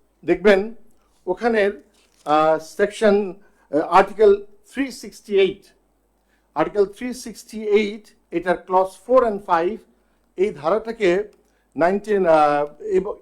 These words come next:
ও-, ওই ধারা, ধারাতে আপনার কনস্টিটিউশনের ফর্টি সেকেন্ড amendment of the constitution nineteen seventy-six-এ, সেটাকে সুপ্রিম কোর্ট null and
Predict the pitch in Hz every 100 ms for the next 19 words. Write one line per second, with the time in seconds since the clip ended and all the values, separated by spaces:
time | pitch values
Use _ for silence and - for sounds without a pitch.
0 | _ - 156 165 - 190 220 185 202 208
1 | _ _ 147 190 220 180 190 - _ _
2 | _ _ _ _ _ - 143 170 165 147
3 | - _ _ _ _ _ _ _ _ 165
4 | 196 196 208 233 220 220 - _ _ _
5 | _ _ _ _ _ _ _ _ _ _
6 | 180 196 220 233 226 233 214 208 214 190
7 | 190 175 170 156 165 165 160 165 202 -
8 | 175 156 156 185 - 170 196 - _ _
9 | _ _ - 220 233 240 - - 226 226
10 | 240 190 185 180 175